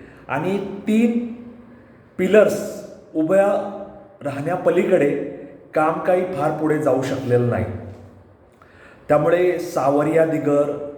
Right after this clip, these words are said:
उदया, भादल, भामणे, सादरी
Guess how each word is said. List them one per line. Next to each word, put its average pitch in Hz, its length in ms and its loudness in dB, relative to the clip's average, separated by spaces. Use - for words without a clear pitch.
उदया, 135 640 2
भादल, 135 640 0
भामणे, 139 840 -4
सादरी 151 720 2